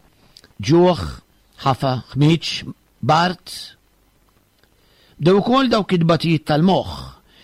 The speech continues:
li jifnu lill-bniedem wisq aktar mill-oħrajn.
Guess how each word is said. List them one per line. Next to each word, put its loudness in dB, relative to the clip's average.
li 4
jifnu 4
lill-bniedem 4
wisq 2
aktar -6
mill-oħrajn. -12